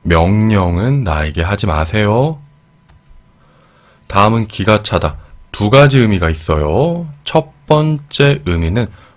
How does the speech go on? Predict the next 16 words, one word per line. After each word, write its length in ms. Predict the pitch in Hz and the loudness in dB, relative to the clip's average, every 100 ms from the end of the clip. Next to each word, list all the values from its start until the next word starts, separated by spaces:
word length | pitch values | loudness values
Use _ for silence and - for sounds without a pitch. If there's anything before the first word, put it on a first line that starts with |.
| _ | _
어이가 540 | 80 80 98 110 117 120 | -2 0 0 0 0 0
없다와 1120 | - 80 - - - 78 76 73 90 127 - - | 0 -4 -4 -16 -8 -6 -6 -2 -2 -2 -6 -20
비슷하게 960 | - - - 131 143 - 101 95 92 92 | -12 -8 -2 0 0 -4 -8 -4 -4 -4
사용하는 880 | - 92 92 90 87 87 90 135 151 143 | -4 -4 -4 -4 -4 -4 -2 -2 -4 -8
경우가 680 | - - 80 82 80 104 117 | -12 -6 -4 -2 -2 0 -2
있습니다. 680 | 98 - 101 101 98 98 101 _ _ - _ _ _ _ _ _ _ _ - | -2 -6 -6 -4 -4 -6 -8 _ _ -20 _ _ _ _ _ _ _ _ -6
영수야, 520 | 87 101 110 110 82 - - - | -2 -2 -2 -2 -4 -6 -20 -10
너가 540 | 85 82 95 151 156 | -4 -2 -2 0 0
잘못을 720 | 147 - 87 95 123 135 139 | -2 -4 -4 -2 0 0 0
했잖아. 640 | 139 143 143 131 110 139 92 - _ _ _ _ _ _ | -2 0 -2 0 0 -2 -4 -14 _ _ _ _ _ _
그런데 400 | - 117 123 92 | -2 0 0 -2
왜 180 | 76 127 | 0 0
화를 420 | 160 - 131 101 78 | -2 -4 -2 -2 -2
내? 260 | 80 143 - _ _ _ _ _ _ _ _ | -2 -4 -8 _ _ _ _ _ _ _ _
나는 380 | - 85 95 104 | -8 -4 -2 -2
너무 680 | 80 80 131 156 139 156 | -2 0 2 2 2 0